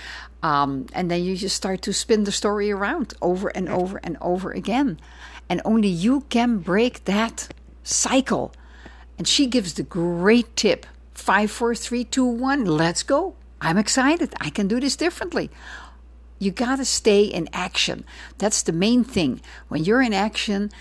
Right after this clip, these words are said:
you cannot get stale in, in negative thoughts. You cannot get stuck or stale in it. You just, when you're in action, when you do something,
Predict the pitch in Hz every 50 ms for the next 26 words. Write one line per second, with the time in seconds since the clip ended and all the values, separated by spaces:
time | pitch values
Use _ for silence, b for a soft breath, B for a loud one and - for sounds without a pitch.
0 | B B B B - 170 165 - - - - - 233 226 208 202 202 - - -
1 | - - - - - - - 180 170 165 170 - 95 - - - 156 156 147 139
2 | - - - - 147 147 147 151 156 170 175 165 175 160 151 139 131 - - 143
3 | 107 113 - - - - - 151 143 151 - 170 165 165 165 - - - - -
4 | - - - - - 311 302 - - - - 135 - - - - 180 175 175 -
5 | - 135 139 95 - - - 165 160 156 - 147 - - - B B B B B
6 | B - - 151 160 190 226 220 208 - 196 214 214 - - - 233 202 196 185
7 | - 151 160 196 190 247 262 254 - - 240 220 220 - - 202 196 196